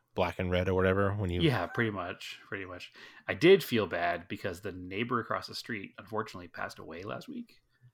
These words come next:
Speaker 1: Oh.
Speaker 2: And, yeah, he's, he was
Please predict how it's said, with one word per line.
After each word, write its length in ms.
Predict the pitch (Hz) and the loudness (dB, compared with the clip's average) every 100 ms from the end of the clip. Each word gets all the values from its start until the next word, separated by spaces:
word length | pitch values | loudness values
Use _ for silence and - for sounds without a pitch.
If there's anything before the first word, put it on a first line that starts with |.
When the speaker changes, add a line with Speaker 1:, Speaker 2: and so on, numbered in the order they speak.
| _ _ - | _ _ -12
Speaker 1:
Oh. 100 | 113 | -6
Speaker 2:
And, 460 | 110 92 92 92 - - _ | -4 -4 -6 -10 -14 -20 _
yeah, 280 | 143 135 127 | 0 4 4
he's, 300 | 135 131 - | 2 -2 -10
he 140 | - 123 | -4 -2
was 340 | 117 - | 0 -4